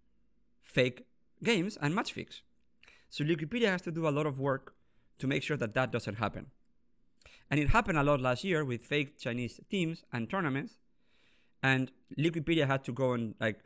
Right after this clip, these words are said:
start looking at lobbies and Dota buffs to see if the games were there. So they came with a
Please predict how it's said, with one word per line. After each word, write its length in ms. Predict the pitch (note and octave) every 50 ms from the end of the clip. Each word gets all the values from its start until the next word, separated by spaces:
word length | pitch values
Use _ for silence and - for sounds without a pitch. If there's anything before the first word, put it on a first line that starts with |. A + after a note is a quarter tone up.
| - - - - -
start 260 | - - B2+ B2+ B2
looking 220 | A#2+ A#2+ - A#2+
at 260 | A2 G#2+ G#2+ G#2+ G#2 - - - - - - -
lobbies 520 | B2+ E3 E3+ D3+ D#3 D#3 D#3 D#3 D3 -
and 140 | B2+ G#2+ G#2
Dota 220 | C#3 D3+ D#3+ D#3+ C3+
buffs 300 | C#3+ C#3+ C#3 C#3 C3+ -
to 80 | - A2
see 160 | - - C3
if 80 | A#2
the 80 | A2+ A2+
games 220 | - A#2 A2+ G#2+
were 80 | G#2+ G#2
there. 120 | G2 - - - _ - _ - - - -
So 120 | - -
they 160 | D3+ E3+ G#3
came 300 | G#3 G#3 G#3 G3 F#3+ F3+
with 160 | D#3+ D#3 D3+ D#3
a 220 | C3+ B2+ B2